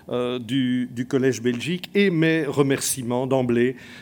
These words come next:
à, au gouverneur de la province de Namur pour son accueil, toujours chaleureux, euh, qui ne s'émousse pas, même après dix ans, et, euh, qui nous fait chaud au cœur parce que c'est très important. C'était une politique initiée par mon prédécesseur,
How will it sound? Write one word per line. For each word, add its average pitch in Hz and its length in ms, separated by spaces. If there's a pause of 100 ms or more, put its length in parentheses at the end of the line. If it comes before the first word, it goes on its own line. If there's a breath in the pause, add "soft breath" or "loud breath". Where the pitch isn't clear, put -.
(140 loud breath)
à, 113 440
au 127 100
gouverneur 123 760
de 117 100
la 113 140
province 123 440
de 123 120
Namur 123 440
pour 131 160
son 127 220
accueil, 120 400
toujours 135 380
chaleureux, 135 560 (440 loud breath)
euh, 113 580
qui 123 140
ne 113 80
s'émousse 160 420
pas, 143 480
même 120 300
après 120 260
dix 110 300
ans, 131 240 (360 loud breath)
et, 135 380
euh, 120 280
qui 117 200
nous 123 140
fait 113 440
chaud 123 220
au 110 40
cœur 147 340
parce 120 200
que 123 100
c'est - 240
très 131 260
important. 123 640
C'était 120 280
une 110 240
politique 123 480
initiée 131 460
par 127 160
mon 120 140
prédécesseur, 120 920